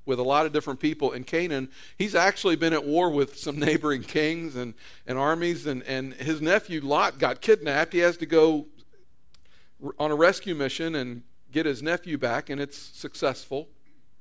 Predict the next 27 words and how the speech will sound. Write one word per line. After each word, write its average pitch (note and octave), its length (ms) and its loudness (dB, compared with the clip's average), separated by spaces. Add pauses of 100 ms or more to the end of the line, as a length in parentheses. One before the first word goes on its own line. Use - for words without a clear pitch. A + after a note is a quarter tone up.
(1120)
But D3+ 120 -6
the - 60 -6
price A#3 300 6
for G3+ 160 2
that G#3 340 4
is, B2 360 -6
is B2+ 340 -4 (140)
pretty D3 200 -2
great, B2 400 2
and, C3 240 -4
and C3+ 260 -8
he E3 120 -4
kinda A#3 300 0
has G#3+ 180 0
a E3 60 -6
target E3+ 400 2
on C3 120 -2
his A2+ 140 -10
back. G2 420 -4
And B2+ 120 -8
his D#3 180 -2
enemies, F3+ 600 -2 (600)
he's F3 140 -10
got G#3 220 6
enemies F3 380 2
now, A#2+ 320 -8
and, B2 200 -10